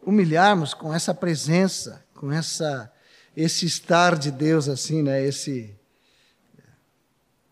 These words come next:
ele habita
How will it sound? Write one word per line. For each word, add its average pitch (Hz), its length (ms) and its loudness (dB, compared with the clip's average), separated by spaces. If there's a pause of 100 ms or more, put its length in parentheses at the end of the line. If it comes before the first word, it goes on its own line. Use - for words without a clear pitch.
(2000)
ele 170 200 8
habita 139 760 4